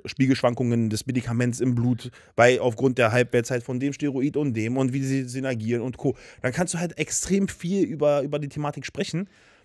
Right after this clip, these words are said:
aber du machst dir eine Zuschauerschaft, die halt sehr, sehr klein ist,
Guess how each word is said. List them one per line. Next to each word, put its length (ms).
aber 400
du 240
machst 320
dir 100
eine 300
Zuschauerschaft, 920
die 100
halt 180
sehr, 240
sehr 240
klein 480
ist, 320